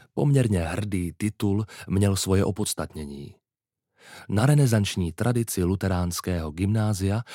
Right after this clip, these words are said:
tu již před rokem devatenáct set osmnáct navazovalo několik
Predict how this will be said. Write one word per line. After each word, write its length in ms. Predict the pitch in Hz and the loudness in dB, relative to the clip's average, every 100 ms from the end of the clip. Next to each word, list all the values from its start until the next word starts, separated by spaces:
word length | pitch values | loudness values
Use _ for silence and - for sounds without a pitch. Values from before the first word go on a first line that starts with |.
| - | -8
tu 120 | - 135 | 0 2
již 200 | 110 - | 2 -2
před 240 | - 143 | 0 0
rokem 380 | 143 - 107 87 | 0 0 0 2
devatenáct 520 | 95 95 98 90 87 | 2 0 0 -2 -2
set 120 | - - | -4 -6
osmnáct 640 | 104 120 113 113 107 - - - | -4 0 2 2 0 -4 -6 0
navazovalo 640 | 107 143 123 123 120 104 | 2 2 2 2 2 2
několik 500 | 98 95 104 95 - | 2 0 0 -2 -4